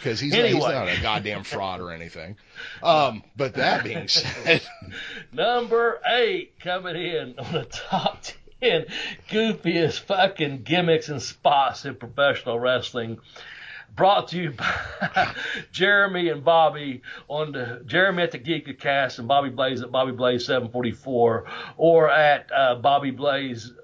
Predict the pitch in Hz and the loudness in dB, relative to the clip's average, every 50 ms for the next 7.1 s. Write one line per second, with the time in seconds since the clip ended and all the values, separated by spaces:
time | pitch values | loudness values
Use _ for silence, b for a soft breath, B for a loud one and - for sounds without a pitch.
0 | - - 135 127 120 113 104 156 160 170 165 160 147 131 123 151 147 147 135 131 | -8 -2 0 0 0 2 2 4 4 4 4 0 -4 -2 0 2 2 2 2 -2
1 | 127 - 147 139 131 123 131 120 - 127 127 127 123 120 - - - 131 123 117 | -4 -2 0 0 0 -2 -4 -8 -4 -2 0 0 0 -2 -4 -2 2 4 4 2
2 | 113 113 - 117 107 101 98 95 - - - 143 131 123 123 120 113 117 135 175 | 2 -2 -8 -8 -8 -8 -10 -12 -14 -12 -6 -2 -2 0 0 -2 -2 -2 2 2
3 | 196 185 170 175 160 139 143 139 123 120 117 117 131 139 139 - - - 131 131 | 2 4 4 2 4 4 4 2 2 2 -2 -2 -4 -4 -4 -4 -4 -6 -4 -4
4 | 127 113 113 107 - - - - - _ _ _ _ _ _ _ _ _ _ _ | -4 -4 -4 -6 -6 -8 -12 -14 -18 _ _ _ _ _ _ _ _ _ _ _
5 | _ _ _ _ _ _ _ B B B B B B B B B B 123 147 160 | _ _ _ _ _ _ _ B B B B B B B B B B 2 2 2
6 | 156 - - 165 151 151 147 147 151 147 139 - - 139 135 135 135 131 127 123 | 2 2 2 2 2 2 2 0 0 0 -2 -6 -4 -2 0 0 0 0 0 -2
7 | 117 | -6